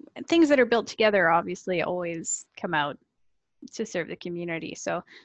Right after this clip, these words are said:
I think it's great that you're incorporating what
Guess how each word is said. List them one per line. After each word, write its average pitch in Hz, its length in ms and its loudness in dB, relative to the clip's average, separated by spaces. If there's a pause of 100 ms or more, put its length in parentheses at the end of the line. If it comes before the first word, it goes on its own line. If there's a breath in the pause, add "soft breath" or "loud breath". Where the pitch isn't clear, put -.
(120)
I 202 80 -4
think 196 180 -8
it's 190 140 -6
great 185 240 -6
that 180 120 -4
you're 175 140 -4
incorporating 170 840 -6 (240)
what 170 220 -2